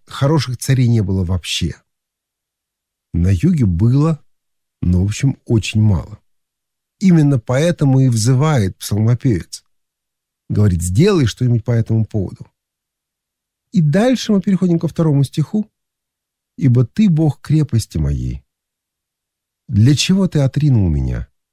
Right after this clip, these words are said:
Для чего я, сетуя, хожу от оскорблений врага? Пошли свет твой и истину твою. Доведут они меня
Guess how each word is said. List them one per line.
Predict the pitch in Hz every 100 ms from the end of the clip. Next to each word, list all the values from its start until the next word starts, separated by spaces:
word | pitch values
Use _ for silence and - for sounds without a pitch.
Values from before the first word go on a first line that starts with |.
| _ _ _ _ _ -
Для | 104
чего | 113 165 202
я, | 175 127
сетуя, | - - 202 190 156 139 127 - _ _
хожу | - 131 123 165
от | 151
оскорблений | 120 110 - 110 117 147 135 123
врага? | 110 120 117 95 90 _ _ _ _ _ _ _ _ _ _ _ _ _ _ _ -
Пошли | 165 143 214 240
свет | 214 - 147 180 233 185
твой | - 117 104 95
и | - 170 190 208
истину | - 139 135 120
твою. | 120 117 110 98 _ _ _ _ _ _ _ _ _
Доведут | 151 135 185 180 156 233 226
они | 180 170 185
меня | 165 135 131 160 180